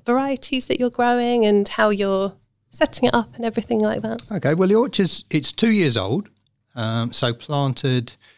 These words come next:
Speaker 2: January, February twenty twenty.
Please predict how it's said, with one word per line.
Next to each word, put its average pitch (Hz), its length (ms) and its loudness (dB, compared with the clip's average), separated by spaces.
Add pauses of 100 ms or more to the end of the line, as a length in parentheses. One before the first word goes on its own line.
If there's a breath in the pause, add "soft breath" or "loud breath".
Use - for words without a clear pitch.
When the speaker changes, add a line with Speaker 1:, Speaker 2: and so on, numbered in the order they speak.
(240 soft breath)
Speaker 2:
January, 120 600 0
February 117 720 0
twenty 104 580 -4
twenty. 117 680 -4